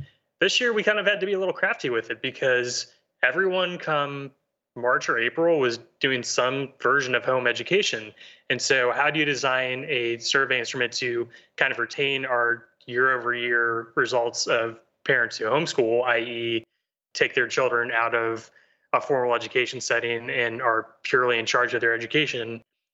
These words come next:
with those who and we talked about this during the last podcast, whether it be just a, a workbook and a weekly chat with a teacher or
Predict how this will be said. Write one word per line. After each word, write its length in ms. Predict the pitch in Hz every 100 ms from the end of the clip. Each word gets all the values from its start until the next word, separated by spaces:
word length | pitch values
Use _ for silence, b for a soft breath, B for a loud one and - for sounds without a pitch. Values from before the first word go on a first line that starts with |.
| -
with 200 | 127 -
those 340 | 123 127 127
who 380 | 127 120 113 113 B B B
and 80 | 123
we 60 | 120
talked 260 | - 123
about 220 | 139 127 131
this 120 | 123
during 180 | 135 123
the 60 |
last 240 | 120 120 -
podcast, 680 | 151 156 123 110 107 - -
whether 340 | 127 120 120
it 140 | 113
be 380 | 113 117 113 113 b b b
just 240 | 135 120
a, 160 | 117 123
a 60 | 117
workbook 600 | 127 135 - 135 131 131
and 300 | 117 113 123
a 160 | 147
weekly 360 | 117 127 - 123
chat 320 | 117 123 123
with 380 | 123 117 - -
a 100 | 139
teacher 580 | 123 151 139 143 139 143
or 540 | 160 131 117 117 113